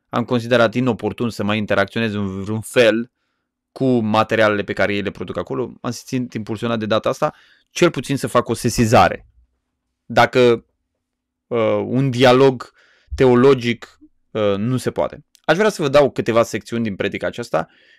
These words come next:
și puțin să vă arăt cam despre ce este vorba. Din nou, cât îmi stă în putință, uh, poate o să fac anumite provocări teologice, doctrinare la un moment dat, exegetice,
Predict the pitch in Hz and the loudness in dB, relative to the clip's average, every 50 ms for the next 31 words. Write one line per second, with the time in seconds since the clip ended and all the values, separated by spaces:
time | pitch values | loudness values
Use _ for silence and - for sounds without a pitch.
0 | _ - - - - - 131 - 170 170 - - 131 123 127 127 131 151 156 - | _ -20 -18 -14 -10 -10 -8 -4 -4 -4 -2 -2 0 2 4 4 4 2 0 -2
1 | _ - - 131 127 127 123 123 _ _ _ _ _ _ - - 117 127 - - | _ -2 0 0 0 0 -2 -8 _ _ _ _ _ _ -10 -4 -4 -4 -4 -4
2 | 131 123 - - - 160 156 139 113 - 127 113 110 110 101 92 87 87 87 _ | -6 -6 -4 0 2 2 2 2 2 0 -2 0 2 0 0 0 -2 -6 -10 _
3 | _ _ _ _ - 127 123 135 143 143 156 165 156 151 - _ _ _ _ _ | _ _ _ _ -10 -6 -2 -2 0 2 4 4 4 2 0 _ _ _ _ _
4 | _ _ _ _ _ _ _ _ _ _ _ - - 156 143 - 139 123 - - | _ _ _ _ _ _ _ _ _ _ _ -4 -2 0 2 2 0 0 2 0
5 | 131 127 113 123 107 131 135 123 - 127 123 123 - _ _ _ _ _ _ _ | 0 0 0 -2 -4 -4 -6 -4 -2 0 -2 -2 -2 _ _ _ _ _ _ _
6 | - _ _ _ _ - - 117 120 117 113 - - 135 131 131 123 - - 123 | -20 _ _ _ _ -8 -2 -2 -2 -2 -2 0 0 0 2 2 -2 0 -2 -4
7 | - - - 127 123 - - 120 95 110 117 120 123 117 123 - 113 107 104 101 | -2 2 0 0 0 0 -2 0 0 2 2 0 0 -2 -2 -4 -4 -4 -4 -4
8 | - - 117 113 101 - 113 107 104 107 113 117 113 - 110 98 107 98 - 110 | 0 0 0 0 0 -2 -2 0 2 0 0 0 0 -4 -4 -4 -4 -8 -8 -10
9 | 101 107 107 107 104 104 104 101 101 95 92 95 95 95 110 113 - - - - | -4 -2 -2 -2 -2 -2 -4 -4 -4 -6 -12 -10 -4 0 -2 -2 -2 -4 -14 -12
10 | - 95 90 117 113 - - 104 - 117 107 101 - | -14 -12 -6 -6 -6 -6 -6 -12 -6 -4 -4 -6 -6